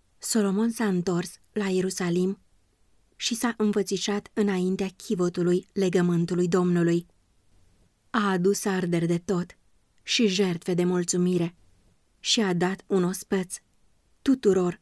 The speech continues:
slujitorilor lui. Unu Împărați, capitolul trei, cu versetele opt până la cincisprezece. Toți aceia care ocupă locuri de răspundere au nevoie să învețe lecția ce se cuprinde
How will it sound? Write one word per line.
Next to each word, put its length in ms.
slujitorilor 960
lui. 340
Unu 220
Împărați, 600
capitolul 600
trei, 340
cu 100
versetele 680
opt 280
până 260
la 140
cincisprezece. 960
Toți 260
aceia 360
care 300
ocupă 400
locuri 320
de 80
răspundere 720
au 180
nevoie 420
să 160
învețe 420
lecția 500
ce 140
se 160
cuprinde 640